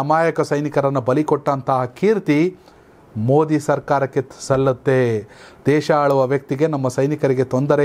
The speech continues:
ಇದೆ ಎಂದು ಅವರ ಸ-, ಸರ್ಕಾರಕ್ಕೆ ಹೇಳಲು ಸಾಧ್ಯವಿಲ್ಲ ಎನ್ನುವುದಾದರೆ ಹೇಗೆ? ಬಲಿದಾನವಾಗಿದ್ದು ಸೈನಿಕರು, ಅಧಿಕಾರ ಬಂದಿದ್ದು ಮೋದಿಗೆ. ಈ ಬಗ್ಗೆ ಜನ ಅರ್ಥ ಮಾಡ್ಕೊಳ್ಬೇಕು ಅಂತ.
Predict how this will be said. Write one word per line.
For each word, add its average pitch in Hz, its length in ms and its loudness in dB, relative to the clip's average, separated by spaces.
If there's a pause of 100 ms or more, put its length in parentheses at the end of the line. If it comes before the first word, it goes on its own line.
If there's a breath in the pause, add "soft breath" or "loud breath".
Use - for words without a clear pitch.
ಇದೆ 135 200 2
ಎಂದು 131 160 0 (440 loud breath)
ಅವರ 127 120 2 (100)
ಸ-, 131 260 0 (840)
ಸರ್ಕಾರಕ್ಕೆ 143 600 0
ಹೇಳಲು 127 240 2 (100)
ಸಾಧ್ಯವಿಲ್ಲ 139 520 0 (540 loud breath)
ಎನ್ನುವುದಾದರೆ 131 560 0
ಹೇಗೆ? 127 340 2 (680 loud breath)
ಬಲಿದಾನವಾಗಿದ್ದು 160 1000 0
ಸೈನಿಕರು, 165 520 0 (440 loud breath)
ಅಧಿಕಾರ 175 400 0 (100)
ಬಂದಿದ್ದು 151 360 -4 (120)
ಮೋದಿಗೆ. 147 400 0 (200)
ಈ 127 120 -4
ಬಗ್ಗೆ 127 300 -2
ಜನ 123 120 -6 (140)
ಅರ್ಥ - 140 -6 (120)
ಮಾಡ್ಕೊಳ್ಬೇಕು 113 680 -2
ಅಂತ. 127 120 -8